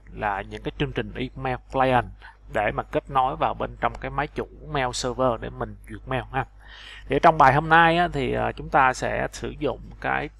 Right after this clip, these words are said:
trình mail miễn phí là Thunderbird, đúng không ạ? Để mà các bạn kết nối vào,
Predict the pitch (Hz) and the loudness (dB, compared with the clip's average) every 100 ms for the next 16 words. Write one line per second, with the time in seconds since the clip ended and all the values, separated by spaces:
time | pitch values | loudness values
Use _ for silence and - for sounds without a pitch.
0 | - 123 113 113 127 127 117 104 123 - | -8 -8 -8 -4 -4 -4 -6 -12 -6 -2
1 | 165 233 339 _ - _ - - - 117 | 0 -2 -8 _ -20 _ -20 -20 -18 -12
2 | 113 110 107 104 101 - - 127 113 143 | -8 -6 -6 -8 -12 -10 -8 -6 0 2
3 | 175 - 131 131 - - 110 123 120 123 | 2 -2 -8 -6 -8 -12 -10 -10 -8 -10
4 | 131 101 - 151 - 139 135 170 262 - | -8 -8 -6 -8 -4 0 0 0 -6 -14
5 | - _ - - 113 113 110 107 | -20 _ -20 -18 -4 -2 0 -2